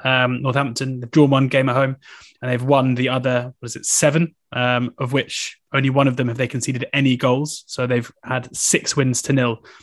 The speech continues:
at home this season. They conceded two goals in the four two win over, over Hartlepool. Um,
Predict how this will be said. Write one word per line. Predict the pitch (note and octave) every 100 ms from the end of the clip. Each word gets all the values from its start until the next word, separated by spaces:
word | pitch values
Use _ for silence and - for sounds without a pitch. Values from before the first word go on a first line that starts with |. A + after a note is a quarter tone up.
| _
at | B2
home | B2+ B2+
this | A#2+ -
season. | C3 A#2+ B2
They | A#2+
conceded | - A#2+ B2+ A#2+
two | -
goals | B2 A#2+
in | A#2+
the |
four | A2+ C3
two | A2+ -
win | B2
over, | A#2+ A#2 -
over | B2
Hartlepool. | A#2 B2+ A#2+ - B2+ B2 - - - - - -
Um, | C#3 C3+ C3+